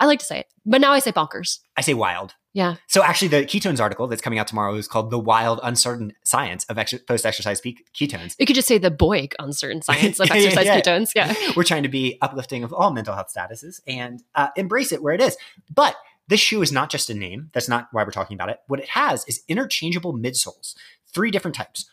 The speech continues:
Speaker 2: One is, like, a classic Eva midsole. One is a T P U midsole. It's kinda like Nike React foam. And the third is a Piba,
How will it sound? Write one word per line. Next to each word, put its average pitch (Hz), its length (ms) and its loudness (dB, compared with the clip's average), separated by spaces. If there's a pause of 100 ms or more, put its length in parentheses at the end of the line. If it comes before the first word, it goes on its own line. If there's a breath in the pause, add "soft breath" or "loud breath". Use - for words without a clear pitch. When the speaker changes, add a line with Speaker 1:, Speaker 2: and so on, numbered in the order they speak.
Speaker 2:
One 190 340 2
is, 143 160 -2
like, 135 160 0
a 120 100 -8 (100)
classic 135 520 -2
Eva 113 400 -2
midsole. 110 400 -4 (340 soft breath)
One 196 200 2
is 165 100 0
a 123 40 -4
T 175 200 -2
P 160 120 -8
U 131 220 0
midsole. 175 400 -2
It's - 80 -16
kinda 127 160 -2
like 107 80 -6
Nike 107 260 -4
React 98 320 -2
foam. 120 220 -8 (340 soft breath)
And 139 160 -2
the 127 60 -4
third 196 420 4
is 117 120 -2
a 110 240 2 (100)
Piba, 139 300 2